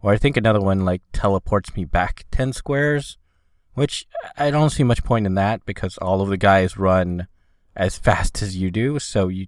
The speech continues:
teleport away, and that might, uh, be good to escape, like, a, a A E they're doing. But other than that, they'll just run right up to you in about one second. I don't see the point of that one. Once you do hit,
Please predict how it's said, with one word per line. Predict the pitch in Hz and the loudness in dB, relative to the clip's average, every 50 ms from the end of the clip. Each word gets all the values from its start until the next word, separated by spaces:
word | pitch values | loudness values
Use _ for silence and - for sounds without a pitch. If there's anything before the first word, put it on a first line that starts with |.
| - - | -12 -8
teleport | - 107 104 101 95 - - - 95 92 | -4 -2 -2 -2 -2 -4 -2 -2 -2 0
away, | 92 98 127 147 123 101 98 95 95 92 - _ _ _ _ _ _ _ _ _ _ _ | 0 2 4 4 4 4 4 2 0 -4 -6 _ _ _ _ _ _ _ _ _ _ _
and | - 104 101 104 | -4 -2 0 0
that | 101 95 | 0 0
might, | 92 98 95 95 95 87 - - - - - - _ _ _ _ _ _ _ _ | 0 -2 -2 -2 -2 -4 -6 -12 -16 -16 -18 -20 _ _ _ _ _ _ _ _
uh, | - 95 92 | -10 -8 -8
be | 92 98 101 | -6 -6 -6
good | 92 98 104 95 - | -2 0 -2 -2 0
to | - 98 | -2 -4
escape, | 92 - - - - 110 101 98 92 - _ - - | -4 -4 -6 -6 -4 -2 -2 -2 -2 -6 _ -8 -6
like, | 98 95 90 - | -6 -6 -6 -6
a, | 98 90 90 87 87 90 90 - - - 101 - - - | -6 -4 -4 -4 -6 -6 -8 -8 -10 -12 -14 -14 -10 -6
a | 101 | -6
A | 98 | -4
E | 92 85 95 104 113 113 | -4 -4 -4 -4 -2 -2
they're | 95 92 92 | 0 0 0
doing. | 85 90 87 87 85 82 80 80 87 90 - _ _ _ _ _ _ _ _ _ _ | 0 -2 -2 -2 -2 -4 -4 -6 -8 -10 -12 _ _ _ _ _ _ _ _ _ _
But | - 113 | 2 4
other | 117 120 117 113 | 4 4 4 4
than | 98 98 98 98 | 2 0 0 2
that, | 110 123 120 101 - - - | 2 4 4 2 0 -2 -8
they'll | - 101 95 | -8 -8 -8
just | - - - - - - - - | -8 -10 -12 -14 -16 -18 -8 -4
run | 101 95 95 | -2 0 0
right | 90 90 90 87 95 | 0 0 0 0 0
up | 120 - | -2 -2
to | - - | -4 -4
you | 95 87 | -4 -4
in | 85 82 | -4 -4
about | 78 85 80 87 | -4 -4 -6 -4
one | 85 85 87 85 | -4 -6 -6 -6
second. | - - - - - - 85 80 | -6 -4 -4 -4 -4 -6 -6 -6
I | 80 | -6
don't | 82 82 80 | -6 -8 -10
see | - - 95 | -10 -10 -10
the | 80 85 | -10 -10
point | - - - 82 78 | -10 -10 -10 -8 -8
of | 76 76 | -8 -6
that | 85 82 - | -6 -8 -8
one. | - 80 76 80 - _ _ _ _ _ _ _ _ _ _ _ _ - | -8 -12 -12 -12 -14 _ _ _ _ _ _ _ _ _ _ _ _ 0
Once | 175 202 - - - | 2 2 2 2 -2
you | 214 | 0
do | 156 151 135 | 2 2 2
hit, | - - 123 113 - | 4 4 2 2 2